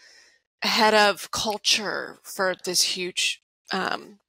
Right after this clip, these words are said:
agency called Digitas, or, like, leading, like, the culture committee or something. And then at my next agency, I led learning and development and was, like, the mentor in the office.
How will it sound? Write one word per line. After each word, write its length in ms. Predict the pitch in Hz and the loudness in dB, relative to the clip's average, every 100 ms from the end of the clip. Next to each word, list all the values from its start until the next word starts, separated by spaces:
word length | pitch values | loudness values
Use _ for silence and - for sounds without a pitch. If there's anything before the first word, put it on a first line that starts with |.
| - | -4
agency 360 | 202 196 190 196 | -2 0 -2 -2
called 220 | 185 170 | -4 -6
Digitas, 720 | 180 185 185 180 - - - | -4 -4 -4 -6 0 2 2
or, 60 | 185 | 0
like, 180 | 185 180 | -2 -2
leading, 220 | 196 190 185 | -4 -2 -2
like, 140 | 190 | -4
the 80 | 180 | -6
culture 380 | - 185 - 160 | -4 -2 -2 -2
committee 500 | - 190 - 156 - | -8 -4 -2 -2 -2
or 80 | |
something. 460 | - - - 165 - | -4 -4 -4 -4 -2
And 80 | - | -2
then 200 | 180 180 - - - - | -2 -4 -16 -16 -16 -4
at 120 | 190 | 0
my 120 | 214 | 0
next 340 | 214 202 - - | 2 2 2 2
agency, 920 | 202 196 196 190 - 185 180 170 165 - - - _ _ - | 2 0 -2 -2 0 0 -2 -2 -6 -12 -20 -20 _ _ 0
I 120 | 208 | 2
led 220 | 202 208 | 4 4
learning 300 | 214 220 214 | 2 2 2
and 100 | 208 | 0
development 640 | 202 202 202 185 170 160 | 2 4 4 2 0 0
and 80 | 165 | -4
was, 160 | 170 185 | -2 -2
like, 180 | 180 - | -2 -4
the 80 | |
mentor 540 | 190 190 196 - 202 190 | 2 2 2 -4 0 0
in 120 | 185 | 0
the 120 | 185 | -2
office. 800 | - 180 190 196 165 165 - - | 0 0 0 0 0 4 4 4